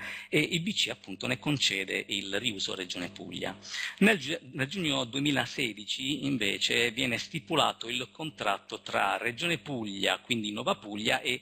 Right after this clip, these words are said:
I B C per il supporto al setup della piattaforma presso il ced di Innova Puglia.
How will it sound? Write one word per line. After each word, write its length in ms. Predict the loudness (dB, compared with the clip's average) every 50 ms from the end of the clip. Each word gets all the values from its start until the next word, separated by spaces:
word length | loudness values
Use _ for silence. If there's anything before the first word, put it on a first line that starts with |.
| -8 -16 -20 -20 _ _
I 160 | 0 0 0
B 180 | 2 0 -2 2
C 440 | 6 6 6 6 4 0 -8 -10 -10 -12 -20 -20 _ _
per 160 | -2 -2 0
il 100 | 0 0
supporto 760 | -2 -4 -6 -6 -6 -2 -2 -2 -2 -2 -4 -4 -2 0 2
al 360 | 4 4 2 2 2 -2 -4 -4
setup 600 | -2 -2 -2 0 0 0 0 -2 _ _ -20 -12 _
della 300 | -6 -4 -4 -4 -4 -4
piattaforma 800 | -4 -4 -4 -2 -2 -4 -4 -6 -8 -12 -12 -10 -6 -6 -8 -8
presso 520 | -6 -4 -2 -2 0 0 0 0 0 2 2
il 160 | 0 2 4
ced 440 | 4 4 6 4 2 0 -2 -6 -6
di 340 | -6 -6 -8 -10 -10 -8 -4
Innova 360 | 0 0 2 2 0 0 -2 -4
Puglia. 440 | -6 -12 -18 -16 -10 -8 -8 -8